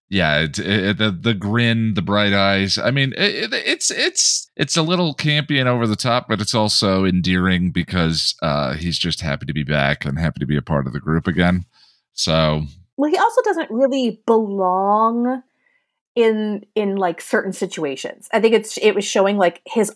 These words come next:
Speaker 2: awkwardness of, like, playing the role of a Cuban boy, um, you know, going to a restaurant, sitting there, and he just,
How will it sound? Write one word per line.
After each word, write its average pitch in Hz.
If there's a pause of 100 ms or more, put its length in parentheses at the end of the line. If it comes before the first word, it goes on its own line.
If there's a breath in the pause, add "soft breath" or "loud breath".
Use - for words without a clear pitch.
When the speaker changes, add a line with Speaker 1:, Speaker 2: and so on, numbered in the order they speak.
Speaker 2:
awkwardness 214
of, 180
like, 165
playing 185
the 185
role 175
of 170
a 165
Cuban 180
boy, 196 (560 loud breath)
um, 175
you 196
know, 175
going 196
to 214
a 185
restaurant, 180
sitting 190
there, 175
and 202
he 220
just, 240